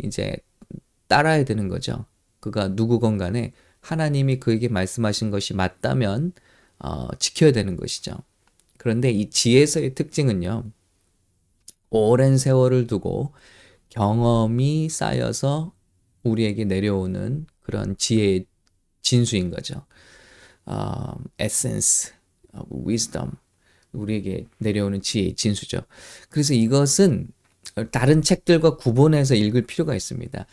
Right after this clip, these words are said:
이 지혜서를 읽으실 때는요. 어, 율법서나 선지서 같이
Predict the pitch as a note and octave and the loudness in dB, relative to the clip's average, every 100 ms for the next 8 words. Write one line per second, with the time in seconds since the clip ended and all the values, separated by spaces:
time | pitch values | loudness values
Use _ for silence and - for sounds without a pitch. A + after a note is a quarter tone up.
0 | - - - A2 - - A#2 C3+ C#3 C#3 | -20 -20 -4 -2 0 2 6 6 6 4
1 | A2+ G2+ G#2 G2+ F#2+ G2 F#2+ A2 C#3 F#2 | 4 2 -2 -4 -4 -4 -4 -4 -4 -6
2 | - _ _ _ _ - D#2+ D#2+ - - | -10 _ _ _ _ -8 -6 -6 -10 -14
3 | - _ _ _ _ _ _ _ - A2+ | -20 _ _ _ _ _ _ _ -8 6
4 | C#3 C3+ D3+ C#3+ - C3 B2 - F3 E3+ | 6 6 2 2 0 0 -2 0 0 0
5 | E3 D#3 C#3 G#2+ - - E3 F#3 | 0 -2 -2 -4 -6 -4 -2 -2